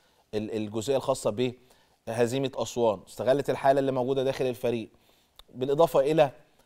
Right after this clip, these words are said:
آه، التصريحات الخاصة بإدارة نادي الزمالك عن بعض اللاعبين والشكل الخاص اللي بيحدث داخل اللاعبين، وفكرة المسؤولية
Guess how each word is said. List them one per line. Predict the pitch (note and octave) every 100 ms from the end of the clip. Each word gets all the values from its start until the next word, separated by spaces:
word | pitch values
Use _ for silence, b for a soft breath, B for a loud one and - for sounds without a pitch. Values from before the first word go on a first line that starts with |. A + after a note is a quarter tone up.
| _ _
آه، | B2 A#2+ B2
التصريحات | A#2+ A#2 C3+ D3 C#3 D3 C#3
الخاصة | A2+ E3+ - B2+
بإدارة | C3 C3 A#2 C3 C3
نادي | C#3 C3
الزمالك | B2+ C3 C3 C3
عن | B2 B2
بعض | C3 C3
اللاعبين | B2+ B2 B2 C3 G#2+ - _ -
والشكل | G#2 C#3+ C3+ B2+
الخاص | - C#3 C#3 - - b b b -
اللي | A#2+ A#2+ B2
بيحدث | A#2 D3+ - B2 G#2+
داخل | C3 - B2+
اللاعبين، | A#2 A2 A#2 A2+
وفكرة | A#2 A#2+ G3 - F3+ - b b -
المسؤولية | C3+ D3 C#3 - D#3+ E3 B2